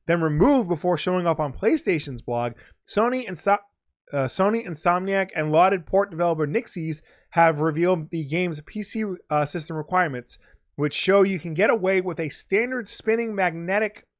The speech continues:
uh, platter of a traditional hard drive if you're satisfied with the minimum specs. Uh, before you hold this up as the latest proof that PlayStation five's S S D is unnecessary,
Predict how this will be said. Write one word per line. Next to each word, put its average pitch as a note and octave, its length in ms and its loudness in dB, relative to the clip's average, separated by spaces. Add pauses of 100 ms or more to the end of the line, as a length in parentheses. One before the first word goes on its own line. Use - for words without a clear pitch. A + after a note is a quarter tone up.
(260)
uh, D#3 240 2
platter F#3+ 480 4
of D3+ 160 -4
a D3 40 -4
traditional F3 580 -2
hard D#3+ 200 4
drive C#3+ 380 0 (340)
if D#3 160 -8
you're D#3+ 140 0
satisfied F3 640 0
with D3 140 -10
the D3+ 140 -4
minimum D#3+ 440 -4
specs. - 600 -8 (1400)
Uh, C#3 220 4
before C#3 340 2
you C4+ 140 2
hold A#3 200 4
this A3+ 180 2
up G3+ 140 4
as E3 100 -6
the E3+ 60 -4
latest G3 300 4
proof F3+ 240 0
that E3+ 380 2
PlayStation E3 420 -6
five's E3 320 -2
S D3+ 160 -6
S D3+ 120 -8
D E3 120 -6
is C#3 120 -4
unnecessary, E3 720 -4